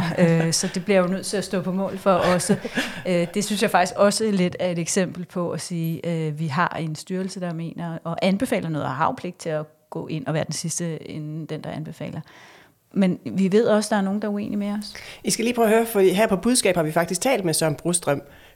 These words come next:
Speaker 2: øh, om, hvorfor han valgte at invitere Claus Birkelund Johansen med til pressemødet. Og jeg skal lige advare, at telefonforbindelsen, vi havde til Brostrøm, øh, er lidt, øh,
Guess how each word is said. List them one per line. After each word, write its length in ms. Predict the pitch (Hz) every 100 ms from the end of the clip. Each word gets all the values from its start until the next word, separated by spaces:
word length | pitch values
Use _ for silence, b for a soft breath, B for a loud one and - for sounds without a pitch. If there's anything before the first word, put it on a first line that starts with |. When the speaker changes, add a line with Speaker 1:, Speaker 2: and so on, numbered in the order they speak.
| -
Speaker 2:
øh, 180 | 160 151
om, 120 | 175
hvorfor 240 | 175 170 160
han 200 | 156 160
valgte 260 | 175 254
at 80 | 214
invitere 300 | 170 156 165
Claus 300 | 156 143 -
Birkelund 440 | - 165 170 160 147
Johansen 400 | 151 180 175 165
med 80 |
til 100 | 170
pressemødet. 680 | 175 - 160 190 165 143 151
Og 80 | -
jeg 80 | 165
skal 100 | 175
lige 140 | 214
advare, 260 | 190 202 185
at 60 | 160
telefonforbindelsen, 720 | 180 175 240 202 180 180 170
vi 40 |
havde 160 | 151 196
til 100 | 214
Brostrøm, 460 | 214 196 202 185 185
øh, 60 | -
er 360 | 170 156 -
lidt, 240 | 185 185 -
øh, 340 | 156 139 139